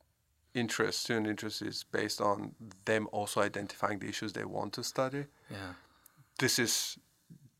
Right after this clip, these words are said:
Speaker 1: directly translates in a very good way to the classroom experience, and that this is a,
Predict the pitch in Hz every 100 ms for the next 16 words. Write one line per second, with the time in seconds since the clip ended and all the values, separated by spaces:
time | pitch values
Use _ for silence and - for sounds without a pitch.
0 | _ 120 113 110 113 - 110 - 107 -
1 | 104 95 - - 104 95 107 104 101 104
2 | 110 113 - 113 107 - - - - 110
3 | 107 - - 113 113 - - - - -
4 | - 107 98 - - 101 - 110 104 -
5 | 98 98